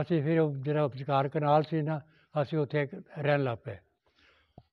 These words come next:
ਉਹ ਮਕਾਨ ਵਿੱਚ ਨਾ ਪੁਰਾਣਾ ਜਿਹਾ ਸੀ ਨਾ, ਜਿਹੜਾ, ਅਮ, ਦੂਜਾ ਲ-, ਬਾਲਣ ਦਾ, ਗੋਹਿਆਂ ਦਾ, ਤੇ ਇੱਕ ਬਰਾਂਡਾ ਸੀਗਾ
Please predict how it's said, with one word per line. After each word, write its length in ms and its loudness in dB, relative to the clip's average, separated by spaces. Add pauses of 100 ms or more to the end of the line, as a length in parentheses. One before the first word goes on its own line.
ਉਹ 260 10
ਮਕਾਨ 400 8
ਵਿੱਚ 260 4
ਨਾ 280 4 (400)
ਪੁਰਾਣਾ 400 4
ਜਿਹਾ 360 2
ਸੀ 160 -2
ਨਾ, 140 2
ਜਿਹੜਾ, 380 4 (600)
ਅਮ, 520 -8
ਦੂਜਾ 340 2
ਲ-, 220 2 (300)
ਬਾਲਣ 440 6
ਦਾ, 340 4 (300)
ਗੋਹਿਆਂ 460 6
ਦਾ, 260 6 (420)
ਤੇ 460 2
ਇੱਕ 160 -4
ਬਰਾਂਡਾ 480 2
ਸੀਗਾ 420 0